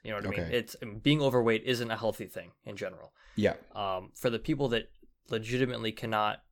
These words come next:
Speaker 1: help that, um, 'cause I know that there are some, like, you know, medical reasons as to why people are overweight, and they can work out as much as they want, and it's very challenging for them to lose the weight.
Speaker 2: It's also
Speaker 1: and
Speaker 2: super common, too.
Speaker 1: Yeah.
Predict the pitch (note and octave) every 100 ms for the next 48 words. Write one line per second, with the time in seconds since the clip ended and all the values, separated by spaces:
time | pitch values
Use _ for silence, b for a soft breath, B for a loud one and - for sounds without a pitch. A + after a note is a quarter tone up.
0 | _ _ - - A#2+ - D#3 D#3+ F3 -
1 | _ _ _ _ - G#2+ F#2+ - A2 G#2
2 | G#2+ G#2 G2+ - - - A2+ G2+ G2+ G2+
3 | - G2 F#2+ G2+ - _ _ _ C3+ G2
4 | F#2+ F#2 - - - A2+ A2 A2 A2+ G2+
5 | G2+ G#2 G#2+ G#2 G2 - G2+ G2 G2 -
6 | G#2+ G2+ F#2+ G2 G2 G2 G#2+ G2+ G2+ G2
7 | b b b - G#2+ G2+ G2+ A2 G#2 G2+
8 | A2+ A2 G#2 G2+ G2 G#2+ A2 G2+ F#2+ -
9 | G#2+ G2 - G#2 G2 G#2 A2+ G#2 A2 G#2+
10 | G#2 G#2 A2 G#2+ G2+ G#2+ A#2+ - - G2+
11 | A3+ B3 C3+ - D#3 B2 - - A#2+ G2+
12 | F2 - - - - _ _ _ _ _
13 | _ C3 G2+